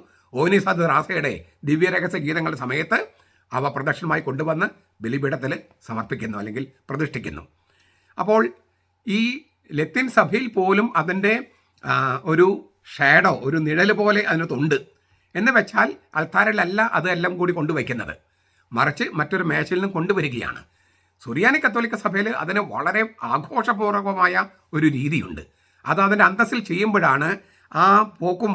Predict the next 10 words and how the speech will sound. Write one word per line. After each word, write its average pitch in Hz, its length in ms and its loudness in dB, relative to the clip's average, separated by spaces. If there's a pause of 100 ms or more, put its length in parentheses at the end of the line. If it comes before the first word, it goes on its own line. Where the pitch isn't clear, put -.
വരവും 180 300 4 (320)
കൊണ്ടുവരവും 196 560 2
എല്ലാം 160 260 2 (840)
ഈ, 220 40 2 (360)
ഈ - 20 2 (340)
ഇതൊന്ന് 233 300 4
പറഞ്ഞു 214 280 4
കൊടുത്ത് 226 280 2 (880)
വർഷത്തിൽ 185 380 0
ഒന്നോ 190 140 4